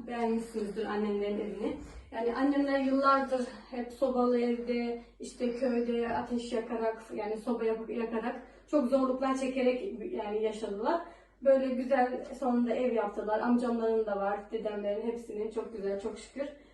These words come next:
Böyle gayet güzel. Allah'ım güzel ağız tadıyla oturmayı nasip etsin. Herkese de, isteyen herkese de nasip etsin inşallah. Öyle arkadaşlar, tekrardan videomu izlediğiniz için teşekkür ederim. Allah'a emanet olun. Hoşça kalın arkadaşlar.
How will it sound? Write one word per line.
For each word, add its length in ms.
Böyle 220
gayet 520
güzel. 420
Allah'ım 420
güzel 380
ağız 220
tadıyla 360
oturmayı 380
nasip 200
etsin. 360
Herkese 360
de, 80
isteyen 420
herkese 320
de 120
nasip 260
etsin 280
inşallah. 600
Öyle 220
arkadaşlar, 640
tekrardan 580
videomu 280
izlediğiniz 500
için 280
teşekkür 420
ederim. 420
Allah'a 340
emanet 460
olun. 240
Hoşça 360
kalın 140
arkadaşlar. 580